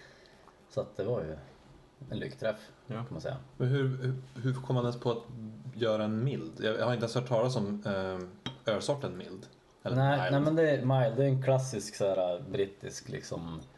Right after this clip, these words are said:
Speaker 1: ja, arbetaröl, kan
Speaker 2: Jag
Speaker 1: man
Speaker 2: skulle
Speaker 1: säga.
Speaker 2: säga
Speaker 1: Sån där som man ska kunna dricka, en törstsläckande öl som man inte blir full av.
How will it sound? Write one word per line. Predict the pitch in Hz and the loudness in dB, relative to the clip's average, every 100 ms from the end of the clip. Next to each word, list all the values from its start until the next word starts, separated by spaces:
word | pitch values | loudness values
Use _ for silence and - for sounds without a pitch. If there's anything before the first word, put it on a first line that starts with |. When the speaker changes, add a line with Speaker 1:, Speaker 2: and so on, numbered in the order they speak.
| - - - - - _ - _ - - | -20 -20 -20 -20 -20 _ -20 _ -14 -4
Speaker 1:
ja, | 98 - - - | -2 -2 -8 -4
arbetaröl, | 120 107 90 92 - 90 117 110 87 | 0 2 2 -2 0 -2 0 0 0
kan | - | -4
Speaker 2:
Jag | - | -4
Speaker 1:
man | 113 | -4
Speaker 2:
skulle | - 135 | 0 2
Speaker 1:
säga. | 131 | 2
Speaker 2:
säga | - 104 | 0 -2
Speaker 1:
Sån | 110 | 0
där | 117 | 0
som | 120 | 0
man | 113 | 0
ska | 135 | 2
kunna | 131 127 | 4 4
dricka, | 127 127 - - 120 113 107 - - - - - - - - - | 4 2 2 2 4 4 2 -2 -10 -10 -8 -8 -12 -20 -16 -4
en | 139 131 | -2 2
törstsläckande | 131 - 127 127 110 110 | 2 4 2 2 2 4
öl | 117 92 | 4 2
som | 98 | 0
man | 92 | -2
inte | 95 - - | -2 -4 -2
blir | 98 | -2
full | - 107 | 0 -2
av. | 85 | -2